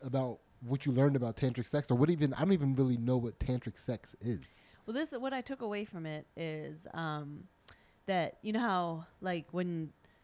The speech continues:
Speaker 2: typically, <laughs> when you're having sex, <laughs> I was gonna, when you're having, no, like,
Speaker 1: Yeah.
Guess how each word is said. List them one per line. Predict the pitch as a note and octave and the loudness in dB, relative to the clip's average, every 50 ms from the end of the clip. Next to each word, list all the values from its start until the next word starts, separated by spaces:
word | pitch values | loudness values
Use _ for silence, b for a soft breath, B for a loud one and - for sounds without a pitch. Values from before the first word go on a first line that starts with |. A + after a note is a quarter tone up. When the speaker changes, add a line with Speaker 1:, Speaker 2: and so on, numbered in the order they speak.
| b b b b b b - _ _ _ _ _ _ _ _ _ _ _ _ _ _ _ _ - | b b b b b b -20 _ _ _ _ _ _ _ _ _ _ _ _ _ _ _ _ -2
Speaker 2:
typically, | A3+ A3 - A3 G3+ G3+ - | -2 0 0 -2 0 2 2
<laughs> | A3 C4 B3+ A#3+ C4 G#3+ | 2 2 0 -2 -2 -2
when | G3+ G#3 G#3 G3+ | -2 -2 -2 0
you're | G3+ A#3 B3 C4 | 2 4 4 4
having | B3+ A3 F3+ F#3+ G3 F#3 | 2 0 0 -2 -4 -6
sex, | - F3 C3 C3 - - | -6 -6 -6 -4 -2 -2
<laughs> | |
I | A3 | -2
was | G#3+ - - | -2 -2 -4
gonna, | - - C#4 D#4+ | -2 0 2 2
when | D4 A3 A3 | 2 0 0
you're | A#3 C4+ D4 | 2 2 4
having, | D4+ C#4 A3 F#3+ F3+ | 4 4 2 0 -2
no, | G3+ F#3 D#3+ | -4 -4 -2
like, | D#3 F3+ C3+ B2+ | -2 0 0 0
Speaker 1:
Yeah. | A#2+ | 0